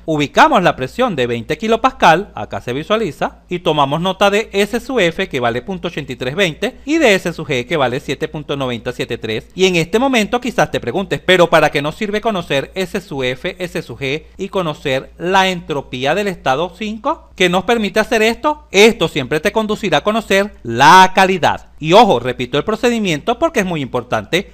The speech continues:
Apoyándote en el proceso isoentrópico, podrás conocer la calidad. Observa, sabemos que en el estado de mezcla así se calculan las propiedades. La entropía del estado cinco es igual a S sub F más la calidad del estado cinco por S sub F G.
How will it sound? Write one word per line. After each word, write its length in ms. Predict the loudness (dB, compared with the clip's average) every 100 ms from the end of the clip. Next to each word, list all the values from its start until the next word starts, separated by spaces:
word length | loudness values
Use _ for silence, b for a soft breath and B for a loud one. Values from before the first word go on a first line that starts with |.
| b
Apoyándote 680 | 4 4 2 2 0 0 -2
en 80 | -2
el 100 | -6
proceso 520 | -8 -4 -4 -4 -10
isoentrópico, 1000 | -8 -8 -6 -6 -2 -2 -4 -6 -6 -6 0
podrás 340 | 2 2 0
conocer 600 | 0 -4 -2 0 -2 -4 -16 -6
la 420 | 4 8 8 6
calidad. 460 | 2 2 -2 -4 0
Observa, 720 | 0 0 2 2 2 -2 -4 4
sabemos 400 | 4 6 2 0
que 80 | -2
en 80 | -4
el 100 | -6
estado 300 | -2 0 0
de 80 |
mezcla 380 | 0 -2 0 -2
así 280 | 0 -2 -2
se 140 | -6
calculan 380 | -4 -4 -4 -2
las 100 | -4
propiedades. 580 | -6 -6 2 2 2 -6 -14
La 240 | -2 0 0
entropía 440 | -2 -6 0 0
del 140 | 0
estado 320 | -4 -4 -4 -4
cinco 340 | -4 -4 -4
es 60 | -4
igual 240 | -2 0
a 80 | -2
S 180 | -6 -10
sub 160 | -4 -2
F 340 | -2 -4 -10 -6
más 240 | -2 0
la 140 | 0 -2
calidad 360 | -2 2 0
del 120 | 0
estado 300 | -4 -6 -6
cinco 360 | -6 -8 -4 -4
por 140 | 0
S 200 | -2 -2
sub 120 | -6 -8
F 180 | -8
G. 220 | -10 -10